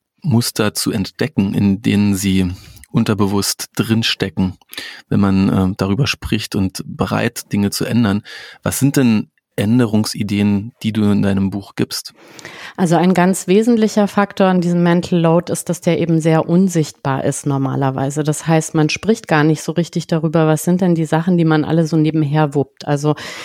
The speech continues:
Speaker 2: konkret an dem Beispiel wäre das, wenn ein Kind also zu einem Kindergeburtstag eingeladen ist, ist das Sichtbare das Geschenk, was besorgt werden muss. Und die Aufgabe wird auch oft in einer Paarbeziehung dann verteilt oder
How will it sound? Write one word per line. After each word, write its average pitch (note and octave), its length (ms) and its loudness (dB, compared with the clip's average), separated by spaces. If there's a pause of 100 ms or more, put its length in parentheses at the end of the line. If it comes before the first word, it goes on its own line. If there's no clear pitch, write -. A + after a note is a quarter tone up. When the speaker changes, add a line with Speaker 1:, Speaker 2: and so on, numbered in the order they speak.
(260)
Speaker 2:
konkret F#3 480 2
an F#3+ 120 2
dem F3 140 4
Beispiel F3 540 2
wäre E3+ 180 4
das, F3 220 -2
wenn D#3 220 2
ein D3+ 40 -2
Kind G3+ 360 2
also D#3 200 0
zu - 180 -6
einem D3 140 0
Kindergeburtstag F3+ 800 0
eingeladen D3+ 580 0
ist, D#3 180 -2
ist - 180 -8
das - 160 -4
Sichtbare F3 580 2
das - 380 -2
Geschenk, E3 480 0
was D3 160 -4
besorgt C3 480 -6
werden C3+ 200 -2
muss. C#3+ 220 0
Und E3 140 0
die G3 100 2
Aufgabe F3+ 500 0
wird F3 160 -2
auch E3 160 -2
oft - 320 -2
in D#3+ 380 0
einer D#3 160 2
Paarbeziehung D#3+ 760 0
dann C#3+ 160 -2
verteilt A3+ 640 0
oder D#3 240 0